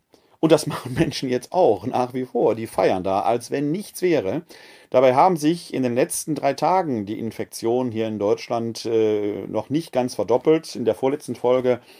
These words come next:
habe ich ja auf diese epidemische Vermehrung hingewiesen, dass die eben exponentiell geht. Das geht nicht langsam. Das verdoppelt sich alle paar Tage.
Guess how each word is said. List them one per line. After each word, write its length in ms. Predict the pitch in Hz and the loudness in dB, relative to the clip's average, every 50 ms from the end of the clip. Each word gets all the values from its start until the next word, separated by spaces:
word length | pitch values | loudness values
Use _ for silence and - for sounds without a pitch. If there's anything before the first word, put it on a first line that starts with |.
| - _ _ - | -20 _ _ -2
habe 200 | 117 117 123 127 | -2 0 0 -2
ich 100 | 120 - | -2 -2
ja 80 | 110 110 | -2 -2
auf 180 | 113 110 - | -2 -2 -4
diese 240 | - 120 113 104 - | -8 -10 -10 -8 -8
epidemische 720 | - - 110 101 92 107 117 123 127 113 - 120 117 113 110 - _ _ _ _ _ _ _ _ _ - - | -8 -8 -8 -6 -4 -2 -2 -2 -2 0 0 2 2 0 -2 -6 _ _ _ _ _ _ _ _ _ -16 -10
Vermehrung 440 | - 95 90 90 104 117 127 135 127 | -8 -6 -4 0 0 0 0 0 0
hingewiesen, 440 | 117 127 131 123 120 127 117 110 113 | -2 -2 -2 -2 -2 -4 -4 -4 -4
dass 140 | 120 113 - | -4 -4 -4
die 100 | - 123 | -6 -6
eben 100 | 120 127 | -6 -6
exponentiell 800 | 123 - - - - 127 127 127 127 - - 156 156 208 214 | -8 -10 -8 -6 -4 -2 -2 -2 -4 -4 -4 -2 -2 -2 -2
geht. 240 | 165 120 101 92 - | -4 -4 -4 -2 -2
Das 140 | 92 92 101 | -4 -4 -2
geht 220 | 123 160 196 - | -2 -2 -2 -2
nicht 140 | - 147 - | -6 -10 -8
langsam. 400 | 117 98 85 85 82 80 71 76 | -8 -8 -8 -8 -8 -8 -8 -8
Das 140 | 80 87 - | -10 -10 -8
verdoppelt 460 | - - - - - - - 143 - | -8 -6 -4 -4 -2 -2 -2 -4 -4
sich 240 | - 95 82 - - | -6 -8 -6 -4 -2
alle 140 | 98 98 85 | -2 -2 -2
paar 200 | - 95 85 - | -4 -6 -8 -8
Tage. 440 | - 92 85 85 87 101 123 147 | -8 -8 -8 -6 -6 -6 -6 -6